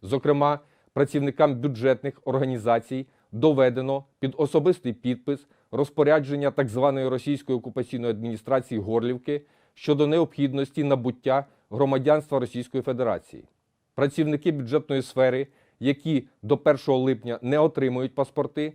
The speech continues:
будуть звільнені із займаних посад. Авіація Сил оборони за добу завдала шістнадцять ударів по районах зосередження особового складу та військової техніки окупантів та удару по зенітно-ракетному комплексу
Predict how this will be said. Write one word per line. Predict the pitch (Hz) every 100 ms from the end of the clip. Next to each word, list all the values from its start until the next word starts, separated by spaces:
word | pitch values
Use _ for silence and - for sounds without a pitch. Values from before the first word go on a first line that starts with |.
| _ _ -
будуть | 101 131 139 120
звільнені | 98 104 123 123 131 139 151 -
із | 123
займаних | 95 110 104 107 110
посад. | - 135 120 73 _ _ _ _ _ _ _ _
Авіація | - 123 156 170 165
Сил | 160 151
оборони | 139 135 131 131 143 147 _ -
за | 101 139
добу | 127 120 131 147
завдала | 113 131 113 131 127
шістнадцять | - 123 123 131 135 143
ударів | 131 107 117 123 131
по | 123
районах | 120 123 120
зосередження | 107 - 117 131 123 123
особового | 117 113 113 110
складу | 101 104 117 120 131 _ _ _
та | 135
військової | 131 110 - 123 110
техніки | 120 120 131 110
окупантів | 127 117 113 98 80 69 - _ _ _ -
та | 135
удару | 139 113 127 127 147 _ _ _
по | 135
зенітно-ракетному | 131 131 117 131 143 131 131 120 120 113
комплексу | 110 123 117 131 - 135